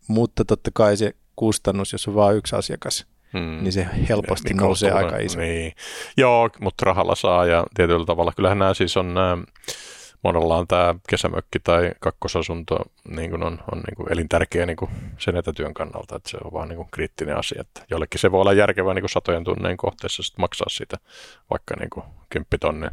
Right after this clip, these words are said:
Speaker 2: siitä liittymästä sitten.
Speaker 1: Kyllä, ja nythän on mielenkiintoisia nää esimerkiksi laskettelukeskukset.
Speaker 2: Mm.
Speaker 1: Et siellähän paljon vuokrataan niitä mökkejä, ja kyllä tänä päivänä niin aika tyypillinen kysymys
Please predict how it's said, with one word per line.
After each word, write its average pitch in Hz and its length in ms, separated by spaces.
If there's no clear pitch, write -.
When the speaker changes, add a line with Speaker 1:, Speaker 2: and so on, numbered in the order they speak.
Speaker 2:
siitä 78 300
liittymästä - 500
sitten. - 300
Speaker 1:
Kyllä, 123 240
ja 113 60
nythän 123 240
on 110 120
mielenkiintoisia 113 720
nää 113 360
esimerkiksi 117 440
laskettelukeskukset. - 920
Speaker 2:
Mm. 90 320
Speaker 1:
Et 101 220
siellähän 104 540
paljon 113 280
vuokrataan 107 540
niitä - 160
mökkejä, - 460
ja 110 340
kyllä 107 140
tänä 107 220
päivänä 98 580
niin 95 220
aika 104 460
tyypillinen 107 500
kysymys 107 560